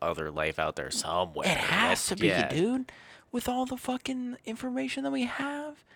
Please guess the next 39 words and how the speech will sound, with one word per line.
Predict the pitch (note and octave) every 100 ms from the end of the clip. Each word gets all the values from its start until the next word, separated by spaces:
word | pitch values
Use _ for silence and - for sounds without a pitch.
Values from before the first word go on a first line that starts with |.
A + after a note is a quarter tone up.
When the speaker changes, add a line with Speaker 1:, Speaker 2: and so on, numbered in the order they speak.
| -
Speaker 1:
Yeah. | A2 E2+
Speaker 2:
now, | A3 C4+ D#4 E4 D#4+ -
Speaker 1:
I | C3
think | C#3 E3
Speaker 2:
it |
Speaker 1:
once | E3 E3
you |
Speaker 2:
has | D#3+
Speaker 1:
start | E3 D3
Speaker 2:
to |
be. | A#2+
Speaker 1:
asking, | B2+ - A#2+
like, | A2 G2+ F#2+
Speaker 2:
There's | E4 D#4+
no | E4
fucking | D#4+ D4+ D#4 E4
way | E4+ E4+
that | F4
there's | F4 E4 E4+
not, | F4+ F#4+ F4 F4 -
dude. | F3+ B3 D4+ D#4
Uh, | - C4+
Speaker 1:
Yeah. | D4+
Speaker 2:
there's | - F#4+
no, | E4+ D4 D#4+ E4 E4 - -
there | G#3 F3+
is | B2+
literally | C3+ E3 F#3 F#3+ G3 G#3 - - -
no | C#3+ F3+
fucking | F#3+ F#3 F#3 G3 F#3+
way | C#3 A2+
with | G2 -
all | A#2
the | E3 E3+
information | E3+ D3 C#3 B2+ A#2+
that | G#2+
we've | G#2+ G2
been | G#2+
giving, | G2+ G2+ A2 A#2